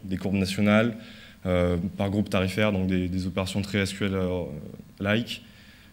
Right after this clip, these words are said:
euh, puis d'autres opérations pour du scoring, donc détection d'anomalies sur, sur le réseau, détection de, de fraude ou de, de, de,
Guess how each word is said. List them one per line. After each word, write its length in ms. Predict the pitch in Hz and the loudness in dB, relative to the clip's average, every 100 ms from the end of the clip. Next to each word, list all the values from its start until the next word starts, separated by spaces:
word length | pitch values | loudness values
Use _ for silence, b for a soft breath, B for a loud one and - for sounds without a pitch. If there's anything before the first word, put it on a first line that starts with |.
| - | -2
euh, 320 | 92 92 92 | 2 4 4
puis 320 | 87 - 127 | 2 2 2
d'autres 220 | 131 120 120 | 4 4 4
opérations 560 | 117 113 110 123 123 | 4 2 2 0 0
pour 240 | 113 104 101 | 0 -2 -2
du 60 | |
scoring, 500 | 92 110 110 123 131 | 0 4 6 6 4
donc 120 | 98 | 2
détection 420 | 95 92 101 - 101 | 2 0 -4 -2 2
d'anomalies 580 | 98 98 98 98 104 | 2 2 2 2 2
sur, 340 | 104 - 92 92 | 0 -2 -2 -2
sur 180 | - 92 | -2 -2
le 100 | 92 | 0
réseau, 520 | 95 101 107 113 110 | 0 2 0 0 0
détection 380 | 95 98 - 107 | -2 -4 -4 -2
de, 300 | 98 92 95 B B B - | 0 0 -2 B B B -6
de 80 | 95 | -4
fraude 420 | 92 107 110 104 | -2 0 2 2
ou 60 | 98 | 0
de, 300 | 95 92 92 | 2 2 0
de, 320 | 92 90 90 | 0 -2 -2
de, 280 | 90 85 | -4 -4